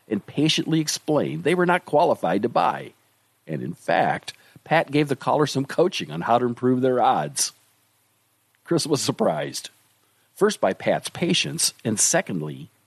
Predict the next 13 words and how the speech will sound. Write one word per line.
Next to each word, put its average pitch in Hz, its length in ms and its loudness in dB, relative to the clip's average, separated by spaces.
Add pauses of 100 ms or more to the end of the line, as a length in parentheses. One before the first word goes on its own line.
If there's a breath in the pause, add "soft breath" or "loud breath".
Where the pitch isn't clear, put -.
generosity. 104 880 0 (920)
"Why 185 200 2
did 143 160 -2
you 262 60 0
spend 214 300 0
so 214 80 0
much 208 220 0
time 214 240 0
with 196 100 0
that 208 180 2
caller?" 214 360 0
Chris - 340 -6
asked. - 500 -6